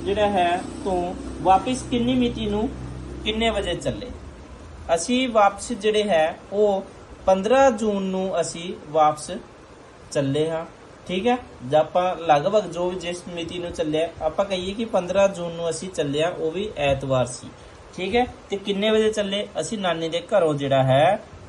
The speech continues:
ਪੰਜ ਵੱਜ ਕੇ ਦਸ ਮਿੰਟ 'ਤੇ ਚੱਲੇ। ਆਹ ਦੇਖੋ ਪੰਜ ਘੰਟੇ ਦੀ ਸੂਈ ਪੰਜ 'ਤੇ ਹੈ ਤੇ ਮਿੰਟਾਂ ਦੀ ਸੂਈ ਦੋ 'ਤੇ ਹੈ, ਤਾਂ ਦ-, ਪੰਜ ਵੱਜ ਕੇ ਦਸ ਮਿੰਟ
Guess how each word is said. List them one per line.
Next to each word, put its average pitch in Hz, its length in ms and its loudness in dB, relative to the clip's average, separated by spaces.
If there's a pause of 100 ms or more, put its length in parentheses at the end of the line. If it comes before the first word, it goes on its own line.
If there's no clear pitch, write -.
ਪੰਜ 156 260 4
ਵੱਜ 147 320 0 (100)
ਕੇ 190 380 0 (800)
ਦਸ 139 320 2
ਮਿੰਟ 131 180 -2
'ਤੇ 123 200 -8
ਚੱਲੇ। 107 320 -8
ਆਹ 135 160 2
ਦੇਖੋ 131 340 -4
ਪੰਜ 151 320 2
ਘੰਟੇ 175 260 2
ਦੀ 170 120 -8
ਸੂਈ 180 220 -8
ਪੰਜ 139 360 0
'ਤੇ 180 140 -2
ਹੈ 196 80 4
ਤੇ 185 160 -6
ਮਿੰਟਾਂ 151 380 0
ਦੀ 147 100 -4
ਸੂਈ 151 360 -4 (340)
ਦੋ 135 260 0
'ਤੇ 143 220 -2
ਹੈ, 160 80 2
ਤਾਂ 170 240 -2
ਦ-, 147 320 0 (100)
ਪੰਜ 147 240 0
ਵੱਜ 147 240 0
ਕੇ 180 180 -4 (220)
ਦਸ 123 280 0
ਮਿੰਟ 113 160 -10